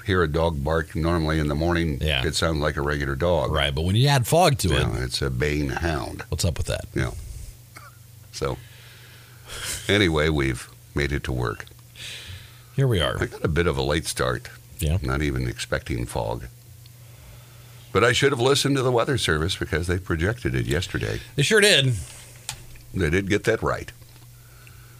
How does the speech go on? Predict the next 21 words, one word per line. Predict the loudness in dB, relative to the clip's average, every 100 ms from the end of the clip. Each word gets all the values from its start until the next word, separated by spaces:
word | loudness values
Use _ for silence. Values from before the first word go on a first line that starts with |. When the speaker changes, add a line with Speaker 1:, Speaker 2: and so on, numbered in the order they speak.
| -20 -6 2
Speaker 1:
Good | 4
thing | 4 4
you | 6
weren't | 4 4 4
flying | 4 4 4
yesterday. | 2 2 2 2 2 -2 -6 -20 -20 -20 -20 -20 -10
Computer | -4 -2 0 0 0
glitch | 0 0 -2 -6 -14 -20 -20 -20 -20 -20 -14 -4
at | -2 2
the | 2
F | 2 4
A | 2 4
A | 4 2
delayed | 2 2 2 2
airline | 2 2 2 0
traffic | 0 0 0 -2 -4
across | -4 0 0 0 -2
much | 0 0 -2
of |
the | -2
nation. | 0 0 -2 -6